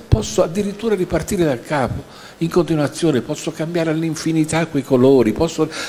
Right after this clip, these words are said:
ridurre quello, ridurre quell'altro. Ci deve essere un punto in cui sono io e solo io dico: "No,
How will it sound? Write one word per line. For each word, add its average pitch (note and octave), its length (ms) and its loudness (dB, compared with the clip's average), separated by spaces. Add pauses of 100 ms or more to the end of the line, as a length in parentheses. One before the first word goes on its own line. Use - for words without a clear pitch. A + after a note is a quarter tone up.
(120)
ridurre D#3 500 2
quello, D3 340 2
ridurre D#3 400 2
quell'altro. D#3 580 2 (260)
Ci - 120 -4
deve G#3 200 6
essere G#3 260 2
un A3+ 160 0
punto C#4+ 320 2
in G3+ 100 0
cui A#3+ 220 -2
sono G3 280 2 (180)
io C#3 540 4 (360)
e E3+ 100 4
solo A3+ 540 4
io C4 260 2
dico: F#3 520 0 (160)
"No, E3+ 260 -2